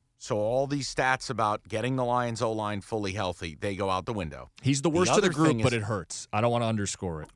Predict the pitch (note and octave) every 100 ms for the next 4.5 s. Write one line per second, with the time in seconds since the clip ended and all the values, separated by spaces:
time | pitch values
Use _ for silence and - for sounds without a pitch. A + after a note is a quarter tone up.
0 | - C3 C#3+ - D#3+ C3+ B2 B2 D3+ E3+
1 | C3+ A2 - G2 - G2 - G#2 F#2 -
2 | F2 D2+ - _ _ - A#2+ F#2 A#2+ E2+
3 | D#2+ - C3 G2 - G#2+ A#2 D#3 D#2 C#3+
4 | E3+ E3+ G3+ G3+ F#2